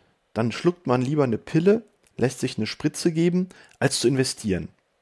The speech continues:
Als Zeit zu investieren, als körperliche Anstrengung zu investieren, vielleicht auch ein bisschen zu schwitzen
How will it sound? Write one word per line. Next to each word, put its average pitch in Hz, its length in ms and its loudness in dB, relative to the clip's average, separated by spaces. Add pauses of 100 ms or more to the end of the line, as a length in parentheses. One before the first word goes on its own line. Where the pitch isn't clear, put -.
(420)
Als - 260 -2
Zeit 151 320 2
zu - 140 -4
investieren, 131 800 -2 (440)
als 104 380 2
körperliche 131 440 0
Anstrengung 147 640 -2
zu - 120 -8
investieren, 120 720 -2
vielleicht 110 480 -4
auch 131 160 2
ein 127 100 -4
bisschen 120 380 -2
zu - 140 -10
schwitzen 151 540 -2